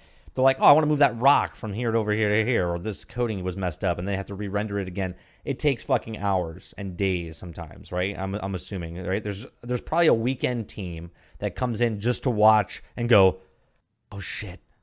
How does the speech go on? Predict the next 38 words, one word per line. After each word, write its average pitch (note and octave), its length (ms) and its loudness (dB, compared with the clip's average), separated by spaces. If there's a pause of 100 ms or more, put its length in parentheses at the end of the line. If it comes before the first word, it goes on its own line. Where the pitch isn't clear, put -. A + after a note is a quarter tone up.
(240)
it G#2 100 -4
stopped. - 480 -4 (160)
Make G#2 200 -4
the G#2 60 -6
call." F2 440 2 (200)
You D3 100 2
know C#3+ 60 2
what C#3+ 40 2
I C#3 40 2
mean? D3 140 4
They C3 120 0
pick C#3 100 0
up B2+ 80 -2
the C3 80 2
phone, C3+ 160 2
they're C3 80 2
like, B2+ 240 2
"Ah, C#3+ 240 8
the, C#3 100 0
the C3 160 0
rendering C#3 440 2
stopped," A#2+ 500 2
and B2+ 100 0
then C3 140 2
the, C3 100 6
the C3+ 260 0
team D3+ 220 -2
has B2+ 140 4
to B2+ 100 -4
come A2 220 0
in, F#2 280 0
right? B2 200 4
You C#3+ 60 -2
know C#3+ 80 4
what C#3+ 60 2
I - 20 0
mean? D3 180 0
Like, B2 280 0